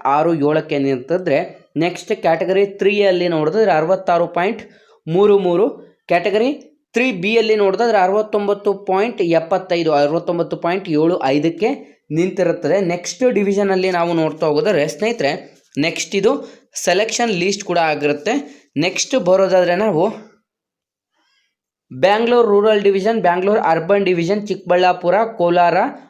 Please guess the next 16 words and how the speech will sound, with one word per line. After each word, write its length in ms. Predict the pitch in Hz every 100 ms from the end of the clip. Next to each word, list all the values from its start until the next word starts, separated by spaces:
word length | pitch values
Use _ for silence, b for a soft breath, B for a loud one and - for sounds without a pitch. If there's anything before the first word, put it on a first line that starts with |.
| _
ರಾಮನಗರ 640 | 143 151 190 202 202 190
ಮತ್ತು 640 | 185 196 220 175 226 - - _ _ _ 135
ಬನ್ನೇರುಘಟ್ಟ 640 | 170 202 247 254 226 226 254 285 - 147
ನ್ಯಾಷನಲ್ 580 | 160 180 208 220 220
ಪಾರ್ಕ್ 260 | 214 190 196
ಇಷ್ಟಲ್ಲಿ 480 | 185 - 220 196 226 - - -
ಎಷ್ಟು 320 | 165 165 233
ಹುದ್ದೆಗಳು 360 | 202 190 196 196
ಖಾಲಿ 240 | 170 160
ಇದ್ವು 180 | 160 160
ಅಂತಂದ್ರೆ 280 | 160 226 190
ಒಟ್ಟು 280 | 170 170
ನಲವತ್ತೈದು 640 | 202 160 170 180 175 170 175
ಹುದ್ದೆಗಳು 720 | 160 143 160 240 - - _ _ _ _ _
ಖಾಲಿ 280 | - 165 170
ಇರುತ್ತದೆ. 460 | 175 156 151 156